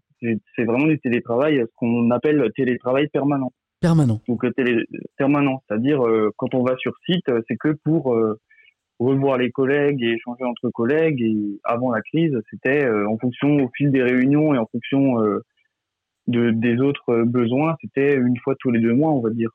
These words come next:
Speaker 1: où on allait sur le site, euh, de l'entreprise. Parce que quand je dis on, c'est que je suis pas le seul, euh, j'étais pas le seul télétravailleur
Speaker 2: D'accord.
Speaker 1: de l'entreprise permanent, sachant que maintenant, euh,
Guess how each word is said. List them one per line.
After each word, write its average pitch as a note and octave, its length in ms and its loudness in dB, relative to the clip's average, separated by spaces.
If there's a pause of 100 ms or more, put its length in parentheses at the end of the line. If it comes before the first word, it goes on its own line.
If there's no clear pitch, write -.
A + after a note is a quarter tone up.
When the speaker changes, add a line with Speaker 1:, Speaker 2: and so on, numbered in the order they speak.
(100)
Speaker 1:
où A2+ 180 0
on A2+ 60 2
allait A#2 220 0
sur A2 180 -4
le G#2+ 100 0 (100)
site, - 220 -8
euh, G2+ 140 0 (1120)
de B2 100 -2
l'entreprise. A#2 640 -2
Parce - 140 -14
que - 80 -4
quand C3 160 0
je B2+ 60 0
dis B2 180 0
on, F3 280 2
c'est B2+ 100 -2
que A#2 320 0
je B2 100 0
suis - 120 -6
pas C#3+ 140 -2
le D3+ 120 0
seul, D3 260 -2
euh, A#2+ 200 -2 (100)
j'étais B2+ 340 -2
pas C#3+ 140 -2
le B2+ 160 0
seul D3 180 0
télétravailleur C3+ 760 -2
Speaker 2:
D'accord. C3 460 -2 (140)
Speaker 1:
de C3 160 0
l'entreprise C#3+ 720 0 (140)
permanent, C3 480 0 (420)
sachant B2+ 200 -2
que - 120 -6
maintenant, D3 340 0
euh, A2+ 180 -2